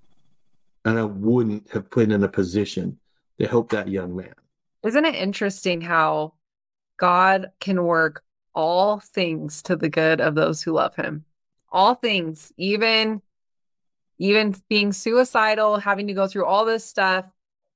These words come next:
Speaker 2: he can work all things to the good.
Speaker 1: Isn't it amazing?
Speaker 2: It's amazing.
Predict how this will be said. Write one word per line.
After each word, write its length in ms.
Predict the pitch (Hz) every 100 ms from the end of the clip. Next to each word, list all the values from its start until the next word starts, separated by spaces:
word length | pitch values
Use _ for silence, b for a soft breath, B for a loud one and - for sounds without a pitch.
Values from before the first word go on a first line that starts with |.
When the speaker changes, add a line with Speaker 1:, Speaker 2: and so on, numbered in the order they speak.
| _ _ _
Speaker 2:
he 200 | 233 226
can 160 | 226
work 300 | 214 185 180 -
all 280 | 180 190
things 680 | 202 190 180 170 175 - - -
to 160 | - 175
the 140 | 170
good. 240 | - - - _ _ _ _ _ _ _
Speaker 1:
Isn't 280 | 135 127 170
it 140 | 156 -
amazing? 680 | 107 101 101 95 110 123 - _ _ _ _
Speaker 2:
It's 80 | -
amazing. 500 | 185 180 170 175